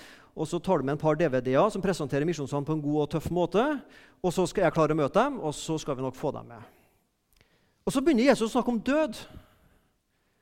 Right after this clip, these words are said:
Kan du tenke deg, for en nedtur? Har han ikke skjønt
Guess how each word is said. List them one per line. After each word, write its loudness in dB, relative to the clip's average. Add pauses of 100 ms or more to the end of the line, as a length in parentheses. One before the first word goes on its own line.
(320)
Kan -2
du -2
tenke -10
deg, -14 (680)
for 0
en 0
nedtur? -2 (800)
Har 2
han 0
ikke -10
skjønt -4